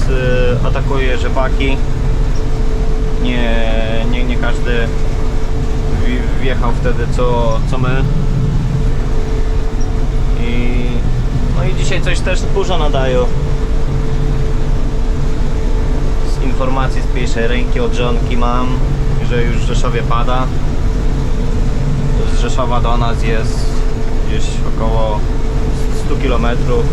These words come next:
jest piętnasta. No lepiej, żeby nie było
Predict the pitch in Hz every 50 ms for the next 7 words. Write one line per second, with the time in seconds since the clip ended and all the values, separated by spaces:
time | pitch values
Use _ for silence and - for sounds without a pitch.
0 | 131 - - - - - - - - - - - - - - - - 113 113 -
1 | - 107 113 117 120 - - - - - - - - - - - - - - -
2 | - - - - - - - - - - - - - 147 151 151 147 151 151 143
3 | 151 156 139 156 151 - 120 143 156 156 147 139 135 127 123 120 113